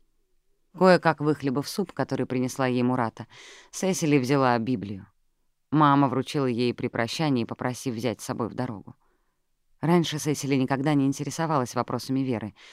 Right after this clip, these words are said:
в которой её воспитали, и не вникала во всякие религиозные хитросплетения. До недавнего времени вера ассоциировалась в её сознании с обязательными воскресными походами в церковь,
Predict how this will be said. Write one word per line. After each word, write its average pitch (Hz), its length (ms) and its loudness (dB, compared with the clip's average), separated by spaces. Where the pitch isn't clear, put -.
в - 100 -20
которой 127 420 0
её 120 160 0
воспитали, 104 640 -8
и 170 140 4
не 160 100 6
вникала 151 480 2
во 117 140 0
всякие 120 400 -4
религиозные 113 680 -2
хитросплетения. - 920 -10
До 147 140 4
недавнего 139 500 6
времени 143 460 4
вера 135 240 2
ассоциировалась 123 760 -4
в - 40 -8
её 117 140 -2
сознании 131 600 0
с - 140 -8
обязательными 127 640 0
воскресными 120 580 -2
походами 113 480 -4
в - 80 -14
церковь, - 480 -8